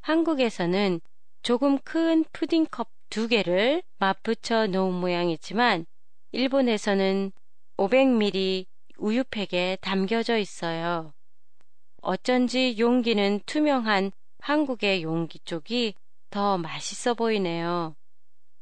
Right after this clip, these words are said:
바나나 우유에 대한 여러분의 의견이나 감상을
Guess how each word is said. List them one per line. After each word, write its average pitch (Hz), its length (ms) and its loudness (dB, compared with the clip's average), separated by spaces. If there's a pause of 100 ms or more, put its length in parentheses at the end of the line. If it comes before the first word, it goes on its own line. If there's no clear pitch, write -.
(180)
바나나 277 480 6
우유에 226 380 4
대한 185 580 0
여러분의 208 580 2
의견이나 170 720 0
감상을 185 720 -4